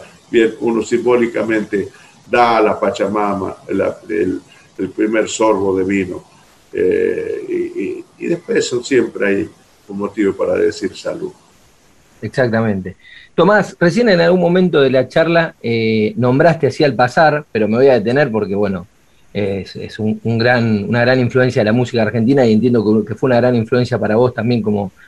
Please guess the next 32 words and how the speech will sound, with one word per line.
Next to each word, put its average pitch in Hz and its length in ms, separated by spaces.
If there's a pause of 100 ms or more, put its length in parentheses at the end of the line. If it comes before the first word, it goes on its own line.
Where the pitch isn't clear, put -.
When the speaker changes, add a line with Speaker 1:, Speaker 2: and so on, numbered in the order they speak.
Speaker 2:
como 123 180
músico. 143 320
Nombraste 147 480
al 120 140
pasar 127 260
al 147 120
maestro 131 280
Jaime 131 280
Torres, 131 440 (1040)
gran 151 320
embajador 123 580
de 123 60
la 113 100
música 117 420
norteña 110 440
y 117 40
jujeña, 151 520
y 127 140
entiendo 139 420
que 147 320
tuvo 127 200
muchísimo 117 520
que 117 80
ver 127 160
también 120 300
con, 110 300
con 110 180
vos 127 160
y 123 40
con 107 120
tu 98 100
carrera. 117 400